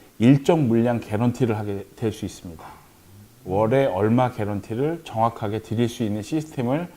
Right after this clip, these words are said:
이제 지금 거의 다 얘기가 됐고, 계약까지 다 마무리가 됐습니다. 이제 그런 것들이 있고요. 어, 출장 세차 쪽도 마찬가지로 비대면 앱 예약 결제 시스템이라든지 이런 것들을 다 고도화시켜서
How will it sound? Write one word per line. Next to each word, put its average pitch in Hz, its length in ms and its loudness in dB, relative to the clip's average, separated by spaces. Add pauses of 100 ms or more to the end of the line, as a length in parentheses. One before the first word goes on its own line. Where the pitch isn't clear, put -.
(220)
이제 92 400 -6 (220)
지금 110 140 -6
거의 107 240 2
다 101 320 0
얘기가 110 360 -2
됐고, 98 300 -12
계약까지 113 520 -4
다 104 240 -2
마무리가 107 440 -4
됐습니다. 90 640 -10 (400)
이제 104 120 -4
그런 135 240 4
것들이 117 380 0
있고요. 107 380 -8 (440)
어, 95 140 -2
출장 151 300 0
세차 151 300 -4
쪽도 - 280 -2
마찬가지로 113 680 0
비대면 117 560 0 (100)
앱 110 320 -2
예약 104 380 -4
결제 110 340 -4
시스템이라든지 123 880 -2
이런 98 160 -2
것들을 98 340 -6
다 98 380 0 (140)
고도화시켜서 110 760 -2